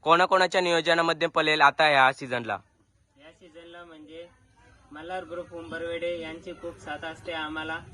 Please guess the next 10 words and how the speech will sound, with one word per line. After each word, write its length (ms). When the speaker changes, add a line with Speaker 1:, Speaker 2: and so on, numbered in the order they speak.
Speaker 2:
तसेच 340
अर्जुन 380
बॉबी 320
ग्रुप 260
दहीसर 500
यांची 340
सुद्धा 380
खूप 180
साथ 240
असते 300